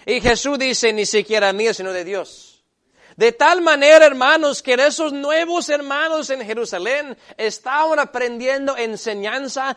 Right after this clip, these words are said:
directamente de Dios. ¡Wow! Gloria a Dios por ellos. ¡Qué bendecidos ellos! Quisiéramos nosotros tener ese privilegio, esa bendición.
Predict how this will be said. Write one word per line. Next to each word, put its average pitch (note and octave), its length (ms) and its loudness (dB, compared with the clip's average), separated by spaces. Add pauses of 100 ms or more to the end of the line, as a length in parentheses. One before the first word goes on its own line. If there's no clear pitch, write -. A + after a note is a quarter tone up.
(140)
directamente A3 1200 -4 (160)
de A3 640 -4
Dios. E3+ 800 -10 (640)
¡Wow! F3 480 -16 (580)
Gloria G#3+ 320 -8
a G#3+ 40 -8
Dios G3 220 -12
por D#3+ 180 -12
ellos. B3 440 -14
¡Qué B3+ 240 -8
bendecidos F#3+ 560 -10
ellos! A#3 500 -14 (160)
Quisiéramos B3 640 -8
nosotros A#3+ 400 -6
tener A#3 420 -8 (460)
ese F3+ 720 -8 (720)
privilegio, E3+ 560 -6
esa D3+ 140 -12
bendición. C3 580 -12